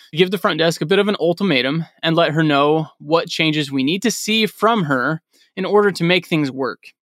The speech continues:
If we're not able to make things work, she'll need to find work elsewhere and we'll need to find a replacement. But we want to provide support for the front desk. We want to see things through and make our best efforts to reach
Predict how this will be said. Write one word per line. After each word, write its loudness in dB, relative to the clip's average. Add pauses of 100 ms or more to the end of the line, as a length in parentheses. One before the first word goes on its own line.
(480)
If -12
we're 0
not 2
able 2
to -6
make 0
things -2
work, -2 (340)
she'll -4
need 0
to -2
find -2
work 0
elsewhere 0
and 0
we'll 0
need 0
to -6
find 0
a -6
replacement. -10 (340)
But 0 (260)
we 2
want 2
to -10
provide 0
support -2 (260)
for -4
the 0
front -2
desk. -6 (360)
We -2
want 2
to -4
see -2
things -2
through 0
and -4
make -2 (300)
our 0
best 0
efforts -4
to -10
reach -2